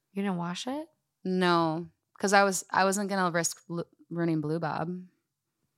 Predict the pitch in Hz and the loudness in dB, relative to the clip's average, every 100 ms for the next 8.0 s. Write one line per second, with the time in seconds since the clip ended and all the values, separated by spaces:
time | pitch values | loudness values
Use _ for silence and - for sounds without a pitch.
0 | _ - 254 277 240 185 180 175 160 156 | _ -12 -10 -10 -4 -2 -2 -4 -4 -4
1 | 175 - 160 151 160 208 180 170 165 196 | -6 -10 -10 -8 -4 2 4 4 4 4
2 | 202 208 202 190 170 156 160 151 156 156 | 4 2 0 0 0 0 -2 -6 -6 -10
3 | _ - - - - - 254 285 - 339 | _ -20 -20 -20 -12 0 2 2 0 -2
4 | 294 277 285 - - 254 240 233 214 220 | 0 -2 -4 -6 -2 0 0 -2 0 0
5 | 226 254 233 233 226 233 202 208 208 - | 2 0 -2 -4 -2 -2 -2 -2 -2 -2
6 | 202 202 202 214 202 202 190 - 190 180 | -2 -2 -2 -4 -2 -4 -4 -2 0 -2
7 | 180 208 196 - - 190 226 202 208 - | -4 -6 -4 -6 -6 -4 -4 -4 -8 -16